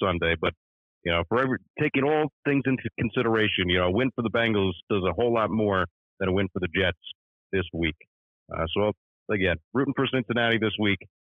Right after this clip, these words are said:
and then, uh, Jets all the way down the stretch. But, you know, it's been fun to watch. It's fun to, uh, you know, see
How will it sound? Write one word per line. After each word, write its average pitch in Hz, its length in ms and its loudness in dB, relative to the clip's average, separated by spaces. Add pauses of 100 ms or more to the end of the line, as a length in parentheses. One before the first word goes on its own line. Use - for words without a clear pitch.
(160)
and 87 180 0
then, 87 220 2
uh, 87 160 2 (100)
Jets 101 200 0
all 98 140 2
the 92 120 0
way 87 260 2 (380)
down 92 160 0
the 87 160 -2
stretch. 87 280 0 (280)
But, 82 140 -2 (520)
you 85 80 -4
know, 82 60 0
it's - 360 -10
been 135 140 0
fun 143 220 0
to 131 60 -2
watch. 147 240 0
It's 117 180 -4
fun 123 280 0
to, 117 220 2
uh, 110 220 2 (640)
you 95 80 -2
know, 92 100 2 (140)
see 143 60 2